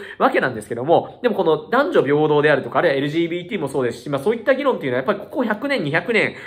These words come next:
に出てきた話なんですよね。で、一方でこれ二千年続いてきたわけで、今の正しさで言えば、私はやっぱ男女平等、それは男性も女性も、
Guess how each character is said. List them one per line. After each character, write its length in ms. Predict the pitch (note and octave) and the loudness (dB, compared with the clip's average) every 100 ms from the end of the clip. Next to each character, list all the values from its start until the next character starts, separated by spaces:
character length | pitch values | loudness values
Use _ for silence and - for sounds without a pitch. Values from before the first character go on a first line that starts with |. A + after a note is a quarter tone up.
| - | -8
に 160 | C#3 C#3 | -6 0
出 100 | C3 | 2
て 100 | B2+ | 0
き 80 | |
た 200 | - F2 - - | -4 -8 -10 -4
話 240 | D#3 D#3+ D#3+ | 0 2 0
な 60 | |
ん 60 | G#2 | -4
で 60 | |
す 40 | - | -2
よ 60 | |
ね。 120 | E3+ G3 | -2 2
で、 100 | F#3 | 0
一 140 | - | 0
方 80 | F#4 | 0
で 60 | |
こ 80 | - | 0
れ 60 | C3 | 0
二 100 | C3+ | 2
千 180 | A#3 A3+ | 0 0
年 120 | G#3+ | -2
続 100 | G#3 | 0
い 60 | G#3 | -2
て 80 | |
き 60 | G3 | 0
た 60 | B2+ | -4
わ 80 | |
け 60 | A2+ | 0
で、 300 | B2 - - | -2 -2 -8
今 200 | D#4+ G4 | 0 0
の 100 | F#3+ | 0
正 260 | - F3 - | 0 0 0
し 20 | |
さ 80 | C#3+ | 0
で 80 | C3 | 2
言 80 | |
え 40 | A#2+ | 4
ば、 360 | E3 C#3 - - | 4 2 -2 -6
私 220 | G#3 B3 | -4 0
は 80 | B3+ | 0
や 60 | |
っ 40 | G3 | 0
ぱ 100 | B2+ | -2
男 300 | A#2+ D3+ D3 | 2 0 2
女 80 | |
平 220 | A#2 A2+ A2+ | -2 -2 -2
等、 180 | A2 | -2
そ 60 | - | 0
れ 60 | G3 | 2
は 60 | |
男 240 | D3 D3+ D#3 | 4 2 0
性 100 | D#3+ | -2
も 100 | C#3 | 0
女 100 | C#3+ | -2
性 200 | G3+ A3+ | -4 2
も、 220 | C4+ | 0